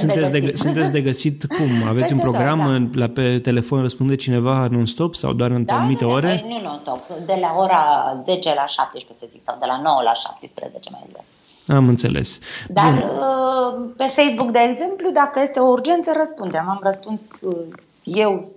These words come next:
Speaker 2: sâmbătă seară, la ora unsprezece, era o domnișoară în, uh, nu știu ce aeroport, i se anulase avionul și nu știa ce să facă. Am văzut mesajul pe telefonul meu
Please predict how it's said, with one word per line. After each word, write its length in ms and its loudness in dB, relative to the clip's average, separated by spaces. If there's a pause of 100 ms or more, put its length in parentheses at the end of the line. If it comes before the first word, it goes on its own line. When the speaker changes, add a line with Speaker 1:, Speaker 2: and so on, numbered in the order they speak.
Speaker 2:
sâmbătă 460 0
seară, 320 0
la 100 4
ora 160 4
unsprezece, 520 0
era 100 0
o 180 -4
domnișoară 760 -2
în, 80 -2
uh, 260 -4 (480)
nu 100 0
știu 160 -4
ce 140 -4
aeroport, 760 -2 (220)
i 180 -6
se 60 0
anulase 420 2
avionul 500 0
și 140 -6
nu 60 -6
știa 220 0
ce 180 -4
să 140 -6
facă. 400 -8 (280)
Am 200 0
văzut 240 -2
mesajul 520 -2
pe 100 -4
telefonul 640 0
meu 360 -2